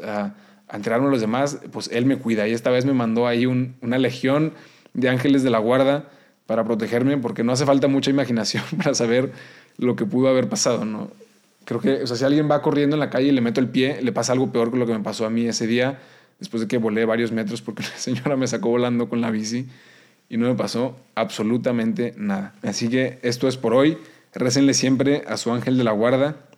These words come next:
Eh, para los que tenemos poca fe y poca relación con nuestro ángel de la guarda, es un buen recordatorio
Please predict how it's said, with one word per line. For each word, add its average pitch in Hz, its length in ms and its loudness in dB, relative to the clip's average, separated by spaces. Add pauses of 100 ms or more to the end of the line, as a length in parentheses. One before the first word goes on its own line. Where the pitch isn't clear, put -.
(200)
Eh, 107 140 -12
para 110 220 -4
los 104 160 -4
que 110 180 -6
tenemos 107 320 -6
poca 120 240 -4
fe 123 200 0
y 123 80 2
poca 120 200 -4
relación 117 380 -2
con 117 100 -2
nuestro 113 240 -4
ángel 117 220 -2
de 120 80 0
la 110 80 0
guarda, 117 380 -2
es - 180 -10
un 117 100 -4
buen 113 100 -2
recordatorio 123 680 0